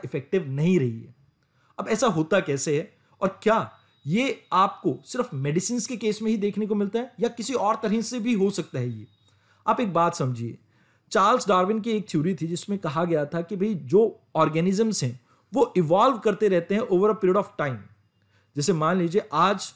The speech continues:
अगर हम इंसान की बात करते हैं, तो पहले हम ऐसे नहीं थे, पहले हमारे पूंछ हुआ करती थी, हम झुक के चला, चला करते थे और more like एक बंदर की तरह दिखते थे,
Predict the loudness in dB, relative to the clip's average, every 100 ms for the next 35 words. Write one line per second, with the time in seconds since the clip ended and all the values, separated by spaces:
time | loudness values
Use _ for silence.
0 | _ -4 -4 -2 -4 -4 -2 -2 -2 -2
1 | 0 -2 -2 -6 -6 -10 -10 _ _ _
2 | -2 -2 -2 -12 -20 _ 0 2 4 2
3 | 0 -2 0 0 0 0 -6 -10 _ _
4 | _ 0 2 2 2 -2 0 0 2 4
5 | 4 2 -2 -4 -4 -2 -2 -2 -4 -4
6 | -4 -2 -4 -2 0 0 0 -4 -4 -2
7 | -2 -4 _ _ -2 2 4 4 2 -2
8 | -6 _ -6 -6 -8 -6 -2 0 0 -2
9 | 0 0 -2 -4 -6 -4 -8 -12